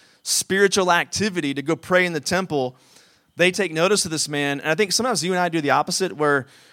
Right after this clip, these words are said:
we're going to do something spiritual, quote unquote, and we ignore the needs around us.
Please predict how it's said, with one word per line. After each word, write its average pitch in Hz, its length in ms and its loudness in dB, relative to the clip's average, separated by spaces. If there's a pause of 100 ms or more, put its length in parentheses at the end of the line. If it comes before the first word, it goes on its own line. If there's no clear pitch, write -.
(220)
we're 175 200 2
going 180 380 0
to 170 220 -2
do 165 100 0
something 156 380 -2
spiritual, 175 720 -2 (240)
quote 170 160 -2
unquote, 170 540 -2 (1120)
and 143 560 0
we 147 160 2
ignore 139 260 0
the 139 80 -2
needs 135 240 -4
around 139 320 -4
us. - 560 -10